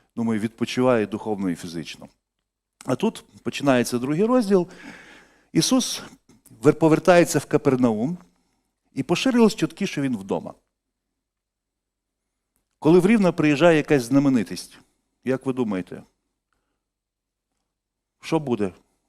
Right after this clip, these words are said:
Поширюються чутки. Знаєте, коли в Рівне приїхала полтавська Ворскла грати з май-, з мі-, з місцевим Вересом, я дивився на,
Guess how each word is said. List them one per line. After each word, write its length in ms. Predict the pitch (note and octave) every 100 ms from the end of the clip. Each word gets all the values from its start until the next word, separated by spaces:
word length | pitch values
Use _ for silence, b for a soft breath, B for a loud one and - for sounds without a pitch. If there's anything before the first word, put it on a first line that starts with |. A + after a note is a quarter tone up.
| _ _ _ _ _ _ _ _ _ _ _ _ _ _
Поширюються 580 | C#3 - A2+ A2+ A#2+ F3+
чутки. 440 | - G#3+ F#3+ A#2+ - _ _
Знаєте, 300 | C3 E3+ D#3+
коли 340 | - B2 C3 D3
в 80 |
Рівне 300 | C#3+ D3+ C3+
приїхала 680 | B2+ C3 C#3 C3 C3 B2+ A#2+ - b b b -
полтавська 480 | B2+ C#3+ B2+ - B2
Ворскла 640 | D3 G#3+ - C#3 A#2+ G2+ A#2+
грати 400 | A#2 A#2 A#2+ G2
з 80 |
май-, 160 | A#2 A#2+
з 180 | G#2 G2
мі-, 220 | A#2 C3+
з 100 | G#2+
місцевим 460 | B2+ - C3+ B2+ A#2
Вересом, 480 | G#2 F#2+ - A2+
я 80 | B2+
дивився 420 | C3 D3+ G3 D#3
на, 180 | C#3 B2+